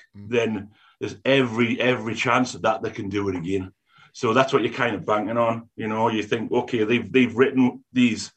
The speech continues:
Speaker 2: there must be," and that, that what you do is you kind of give them an imaginary kick up the arse, or maybe a real one,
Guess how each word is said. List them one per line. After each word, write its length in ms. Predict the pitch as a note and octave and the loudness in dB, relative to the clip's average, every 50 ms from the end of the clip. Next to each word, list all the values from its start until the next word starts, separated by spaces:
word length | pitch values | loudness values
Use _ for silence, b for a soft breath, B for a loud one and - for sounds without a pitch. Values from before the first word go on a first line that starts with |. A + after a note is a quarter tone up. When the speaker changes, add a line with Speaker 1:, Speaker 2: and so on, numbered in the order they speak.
| b b b b b b b | b b b b b b b
Speaker 2:
there 80 | A#2+ | 2
must 260 | A#2+ B2+ B2 A#2 - - | 4 6 6 4 4 2
be," 120 | C3+ A#2 | 0 0
and 280 | - A#2 A2+ - A2+ A#2 | 2 0 -2 -2 0 0
that, 240 | A#2+ B2 A#2 A#2+ B2 | 2 2 2 2 2
that 140 | B2 A#2+ B2 | 0 2 2
what 140 | B2 A#2+ A2 | 2 2 2
you 60 | A2+ | 0
do 200 | - A#2+ A#2 A2 | -2 -2 -2 0
is 100 | A2 G2 | 0 -2
you 80 | - G2+ | -4 -4
kind 260 | - - A#2 A2 G#2 G#2 | -2 0 2 4 6 6
of 200 | G2+ G#2 - B B B B B B B B _ _ _ _ _ _ _ _ _ _ _ _ _ _ _ _ - - | 4 4 2 B B B B B B B B _ _ _ _ _ _ _ _ _ _ _ _ _ _ _ _ -8 -2
give 120 | A#2+ A#2+ A2+ | -2 0 2
them 120 | A#2+ A2+ | 2 0
an 80 | A2+ A2 | 2 2
imaginary 480 | G#2+ A2 A2+ A2 - G#2 G#2+ G#2 G2 | 2 2 0 0 0 -2 -2 -2 -2
kick 200 | F#2+ - C3 - G#2+ | -2 -2 -2 -2 -2
up 80 | - | 0
the 120 | G2 G2+ G#2 | 0 2 6
arse, 280 | G#2+ A2 G#2+ G#2+ - | 6 6 4 4 2
or 100 | B2+ C#3 | 2 2
maybe 240 | D3+ E3 E3 E3+ D#3+ | 4 4 4 6 6
a 60 | C3 | 6
real 180 | A#2 C#3 D#3+ E3+ | 6 4 4 4
one, 220 | D#3+ C#3 - - | 2 0 0 -2